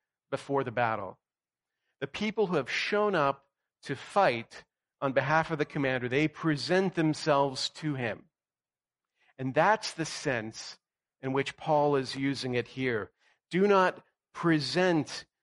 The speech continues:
your members, your, your limbs, your parts. Do not present them to sin. Do not present yourself to sin as your commander,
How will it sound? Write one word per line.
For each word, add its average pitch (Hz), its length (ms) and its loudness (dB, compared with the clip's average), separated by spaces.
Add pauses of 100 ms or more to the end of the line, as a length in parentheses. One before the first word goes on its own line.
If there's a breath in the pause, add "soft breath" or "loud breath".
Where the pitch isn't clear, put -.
(120)
your 147 200 2
members, 143 760 0
your, 127 440 -2
your 123 180 -4
limbs, 127 600 -2
your 117 220 -8
parts. - 760 -4 (400)
Do 151 60 0
not 175 240 0
present 175 580 0
them 120 460 -2 (440)
to 139 580 -4 (280)
sin. 131 720 -6 (1200)
Do 151 80 0
not 170 240 2
present 160 420 -2
yourself 139 520 -2
to 131 100 -14
sin 147 340 -2
as 131 160 -4
your 123 120 -2
commander, 127 680 -4